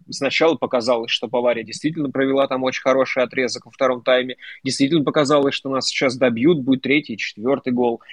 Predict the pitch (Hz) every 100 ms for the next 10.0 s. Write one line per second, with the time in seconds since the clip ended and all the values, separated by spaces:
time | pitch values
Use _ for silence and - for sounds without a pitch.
0 | - - _ - 131 131 131 _ - -
1 | - 147 175 180 208 147 - 196 185 107
2 | - - 120 123 139 127 - - _ _
3 | _ _ - - - - 135 143 135 117
4 | 107 - - - _ _ - 117 127 131
5 | 123 110 98 _ - 110 117 113 143 190
6 | 156 110 107 110 92 - - 143 147 151
7 | 131 131 127 - 143 151 156 - 170 196
8 | 190 170 151 143 135 - 131 - 147 147
9 | 165 143 160 156 131 127 123 120 117